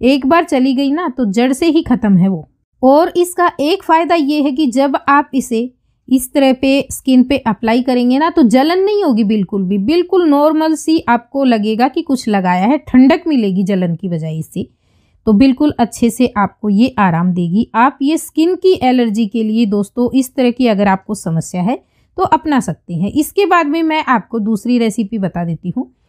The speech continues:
जिससे आपको सर्दी जुकाम अगर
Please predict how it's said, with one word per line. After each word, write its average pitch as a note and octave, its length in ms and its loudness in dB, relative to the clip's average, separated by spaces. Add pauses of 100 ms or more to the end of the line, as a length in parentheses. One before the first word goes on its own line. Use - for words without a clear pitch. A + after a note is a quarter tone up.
(260)
जिससे D4 460 0
आपको B3 440 -2
सर्दी D4 460 0
जुकाम E4+ 480 -2
अगर A#3+ 300 0